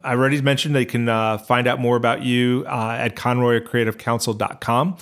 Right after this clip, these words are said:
Um, if they wanna follow up with the, uh, with the name of that software you're talking about or anything else, um, are there any other ways they can get you on Twitter or Facebook, LinkedIn? What would you, how would you like people to contact you?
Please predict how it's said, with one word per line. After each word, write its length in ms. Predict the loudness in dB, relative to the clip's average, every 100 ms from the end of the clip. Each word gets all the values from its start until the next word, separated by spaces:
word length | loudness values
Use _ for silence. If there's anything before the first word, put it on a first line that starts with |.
| -16 -14 0
Um, 180 | 2 4
if 100 | 4
they 100 | 4
wanna 180 | 4 4
follow 320 | 4 4 4
up 160 | 2
with 220 | 0 -2 0
the, 280 | 0 2
uh, 320 | 2 2 2 0
with 140 | -2
the 80 | 0
name 120 | 2
of 60 | 2
that 100 | 2
software 320 | 0 2 0
you're 120 | 0
talking 240 | 0 -2
about 200 | 0 2
or 120 | 2 2
anything 340 | 0 0 0
else, 340 | 2 0 -2
um, 380 | -2 0 0 -2
are 140 | -2 0
there 160 | 0
any 120 | 2
other 200 | 2 2
ways 220 | 2 0 0
they 100 | -2
can 80 |
get 200 | -2 -2
you 60 | 0
on 80 | -2
Twitter 460 | 0 0 2 2
or 60 | 0
Facebook, 580 | 0 -4 -2 -2 -4 -2
LinkedIn? 480 | -4 -2 -2 -2 -2
What 100 | -4
would 140 | -4
you, 200 | -4 -4
how 140 | -4
would 140 | -4 -2
you 80 | -4
like 120 | -4
people 220 | -6 -8
to 60 | -10
contact 500 | -10 -10 -12 -14 -18
you? 180 | -20